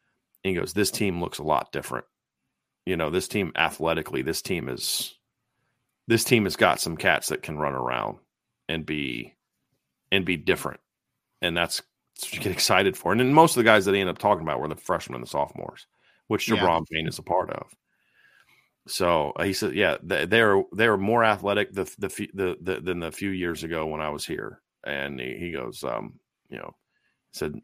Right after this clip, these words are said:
Speaker 1: "Zero is a good-looking athlete." He was talking about Xavier Watts. 'Cause this is not a guy that's a Notre Dame fan. This is, this is, you know, so it was, uh, it was great to see.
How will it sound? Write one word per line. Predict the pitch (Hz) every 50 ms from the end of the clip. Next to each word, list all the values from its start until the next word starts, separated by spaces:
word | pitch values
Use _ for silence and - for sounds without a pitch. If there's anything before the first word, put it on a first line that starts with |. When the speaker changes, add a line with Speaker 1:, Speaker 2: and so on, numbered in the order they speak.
| _ 85
Speaker 1:
"Zero | 85 87 101 101 95 92 80 76
is | 76 -
a | -
good-looking | - - - - - - - - -
athlete." | - - - - - - 53 50 -
He | -
was | - -
talking | - 87 -
about | - -
Xavier | - 80 - - 50 - -
Watts. | - 57 55 - - - - - - _ _ _ _ _ _ _ _ _ _ _ _ _ _ _ _ _ _ _
'Cause | - 117 113
this | 143 160 147
is | 131 123
not | 127 120 117 107 -
a | 92
guy | 95 107 104
that's | 95 - -
a | 98
Notre | 95 92 90
Dame | 87 82 76
fan. | - 101 98 87
This | 82 82 -
is, | 87 87 82 - - - _ _ _ _ _ _ _ _ _ _ _ _ _ -
this | - - -
is, | - - - - _ _ _ _ _ _ _ -
you | 90 85
know, | 71 - - - - _ _ _ _ _ _ _ _ _ _ _ _ _ _ _ _ _ - - _ _ _ _
so | - - - 90 82 80
it | 78
was, | 80 78 76 - -
uh, | 73 65 62 57 -
it | - - _ _ _ _ _
was | - - -
great | - 50 - - -
to | -
see. | - - - 52 52 - -